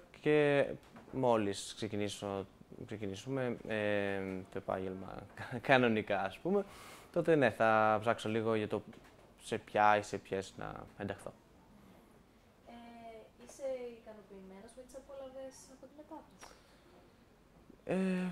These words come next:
Speaker 1: θα έλεγα, εντάξει, πως μέχρι τώρα, ναι, εντάξει, δεν είναι κάτι το, ε, τουλάχιστον έτσι όπως δουλεύω εγώ ακόμα, με το οποίο θα μπορούσα να ζήσω μόνο από αυτό. Ε,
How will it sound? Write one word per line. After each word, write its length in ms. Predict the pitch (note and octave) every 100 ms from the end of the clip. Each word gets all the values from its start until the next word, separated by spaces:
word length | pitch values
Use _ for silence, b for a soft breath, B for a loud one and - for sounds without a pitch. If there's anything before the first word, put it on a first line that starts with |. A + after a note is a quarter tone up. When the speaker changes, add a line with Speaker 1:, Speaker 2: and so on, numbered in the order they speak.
| B B B B B B B - - -
Speaker 1:
θα 120 | G3
έλεγα, 280 | G3 F#3 F#3+
εντάξει, 380 | F#3+ D#3 -
πως 540 | - B2+ - - - - - - - -
μέχρι 300 | C3 A#2+ A2+ -
τώρα, 560 | E3+ E3+ E3 D#3+ D#3+
ναι, 500 | D#3+ E3 E3 E3 A#2+
εντάξει, 280 | A2 B2 -
δεν 140 | C3 C#3
είναι 180 | C3+ - - - - - - - - - -
κάτι 360 | B2+ A#2+ A#2+
το, 400 | A2 A#2+ A2+ A2 - - - - - - - B B B B - -
ε, 440 | A2+ A2+ A2 G#2+
τουλάχιστον 460 | G#2 A2 A#2 A#2 A2+
έτσι 220 | A2+ A2+
όπως 200 | A2 G#2+
δουλεύω 300 | G#2+ A2 G#2+
εγώ 500 | G#2 A2 A2 G#2 G#2
ακόμα, 520 | G2+ A2 G#2+ G#2+ G2+ - - G2+ G#2+
με 80 | G#2
το 60 |
οποίο 120 | G#2+
θα 80 | A2
μπορούσα 240 | G#2+ A2 A2
να 80 |
ζήσω 600 | G2+ A#2+ A2 - G2 A#2+ B2+
μόνο 280 | G#2 G#2 G2 -
από 160 | F#2+ G2+
αυτό. 400 | - C3+ G#2 D3+ B B B B B B -
Ε, 960 | D3 D#3 D3+ D3 C#3+ C#3+ C#3+ C#3 C3+